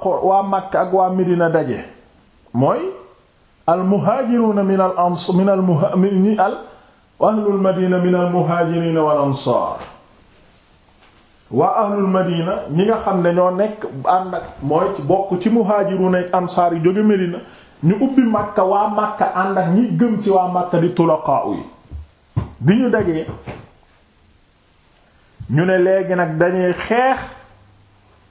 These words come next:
bi nga xam ne ci lañu am force bu toll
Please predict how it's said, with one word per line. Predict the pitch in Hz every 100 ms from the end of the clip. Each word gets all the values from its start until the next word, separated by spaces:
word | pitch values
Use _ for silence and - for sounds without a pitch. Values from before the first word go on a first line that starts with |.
| _ _ _
bi | 117 180
nga | 254
xam | 247 226 220
ne | 208 196
ci | 220
lañu | 226 220 208
am | 196
force | 190 - 233 233 226
bu | 190 208
toll | 208